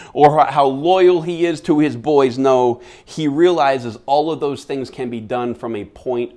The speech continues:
of selfishness. I want to look good. And Paul knows there's a different way to go.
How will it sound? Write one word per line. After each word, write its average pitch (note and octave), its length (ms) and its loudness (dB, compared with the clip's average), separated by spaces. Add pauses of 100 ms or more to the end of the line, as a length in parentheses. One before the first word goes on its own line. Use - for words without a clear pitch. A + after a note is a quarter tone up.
of G2+ 320 -10 (320)
selfishness. - 1200 -12 (1800)
I B2 80 0
want C3 220 0
to - 20 -4
look A2+ 260 -8
good. D#2+ 200 -18 (1900)
And G2 120 -12
Paul C3+ 300 2
knows G#2 640 -4 (1600)
there's F#2 140 -10
a G2 80 -10
different A2 320 -4
way F#2+ 120 -8
to F2 80 -12
go. E2+ 300 -14